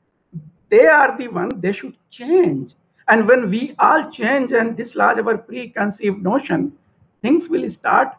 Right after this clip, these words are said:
happening. Second point that is very important, even in R and D, let me ask a question to all of you. Why is it that, as Professor Kang has rightly mentioned, we are not at all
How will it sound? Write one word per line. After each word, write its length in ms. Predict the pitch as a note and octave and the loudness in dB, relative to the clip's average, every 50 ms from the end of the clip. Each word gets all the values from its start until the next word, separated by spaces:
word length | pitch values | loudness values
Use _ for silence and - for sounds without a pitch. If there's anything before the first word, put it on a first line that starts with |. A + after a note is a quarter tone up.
| _ - | _ 0
happening. 480 | - C#4 D4 - F4 F#3 D3+ - - - _ _ _ _ _ _ _ _ | 0 2 2 2 2 0 0 -2 -6 -14 _ _ _ _ _ _ _ _
Second 400 | _ - A3 - F#4 F#4+ F#4+ F4+ | _ 0 2 4 4 2 2 2
point 260 | F#4 C4 B3 B3+ B3+ | 2 0 0 0 0
that 160 | G#3 A3+ A3+ C4 | -2 -2 -2 -4
is 120 | A3 F3+ | -6 -6
very 260 | D#3 D3 C4 F#4 F#4 | 0 2 4 4 4
important, 560 | C#4+ G3 - - C#3+ - - G#3 C4 D#4 D#4 - _ _ _ _ _ _ _ _ _ _ _ _ - | 2 0 -4 -8 -12 -12 -12 -10 -12 -12 -12 -16 _ _ _ _ _ _ _ _ _ _ _ _ -2
even 300 | D4+ D#4+ E4+ F#4+ F#4+ F#4 | 0 2 2 4 6 6
in 120 | D#4+ D4 - - - | 4 4 2 0 0
R 220 | F#3 F#3+ B3 D4 | 2 2 2 2
and 260 | C#4 A#3+ G#3+ F3+ D3 | 0 -2 -4 -6 -6
D, 300 | D3 G#3+ D4 D4+ - - - _ _ _ _ _ _ - | -6 -8 -8 -8 -12 -14 -18 _ _ _ _ _ _ -8
let 240 | F#3+ G#3+ A#3 A#3 - | -6 -6 -6 -6 -4
me 220 | D4+ F4 G4+ F4 - | -2 -2 -2 -2 -4
ask 320 | - G3+ G3+ G#3+ A3+ A3+ - - - | -4 -2 -2 -2 -2 -4 -8 -10 -10
a 60 | F#3 | -10
question 560 | F3 - - G#3 G#3+ A3+ A3+ - C#4+ B3+ B3 B3 | -10 -4 0 0 0 0 0 -4 -10 -10 -8 -10
to 140 | E4+ E4 _ - | -14 -14 _ -2
all 240 | F#3+ A#3+ C#4 - | 0 0 0 0
of 160 | - F3 - - - | -2 -4 -6 -8 -12
you. 280 | F#3+ A3 - C3 A2+ - _ _ _ _ _ _ _ _ _ _ _ _ _ _ _ _ - | -12 -10 -10 -10 -12 -14 _ _ _ _ _ _ _ _ _ _ _ _ _ _ _ _ -8
Why 420 | E3+ F3 E3 E3 E3 G#3 E4 G4+ | -6 -4 -2 -2 -2 0 0 0
is 180 | F#4+ C4+ G#3 F#3+ | 0 -2 -2 -2
it 200 | G3+ B3+ - G#3+ | -2 -2 -2 -2
that, 180 | A3 B3 A#3 - | -4 -4 -4 -6
as 240 | F3 F#3+ - G#3+ F#3 F3 _ _ _ _ _ _ _ _ - | -4 -4 -4 -4 -6 -10 _ _ _ _ _ _ _ _ -8
Professor 320 | A3 G#3 G3 F3+ - G3 | -8 -8 -6 -6 -10 -10
Kang 320 | - - E3+ G3+ A3+ A3 G#3 | -8 -6 -6 -4 -4 -4 -4
has 140 | G3 F#3 | -6 -6
rightly 420 | F#3 - E3 F3+ - - D4 C#4+ C4 | -6 -4 -4 -4 -6 -6 -8 -10 -8
mentioned, 640 | A#3+ E3 E3+ G3+ G3 - - - - C3 - - - _ _ _ _ _ _ _ _ _ _ | -6 -4 -6 -6 -6 -8 -10 -10 -10 -10 -12 -14 -20 _ _ _ _ _ _ _ _ _ _
we 140 | G#3 A3 B3+ | -6 -2 0
are 220 | C4+ C4 C4 - A3 | 0 0 0 -2 -6
not 380 | G#3 A#3 C4 E4+ F#4 F4+ - | -8 -6 -4 -4 -4 -4 -4
at 180 | - F#3+ F#3+ - | -6 -8 -8 -10
all 360 | - - - - - - | -10 -10 -10 -10 -10 -12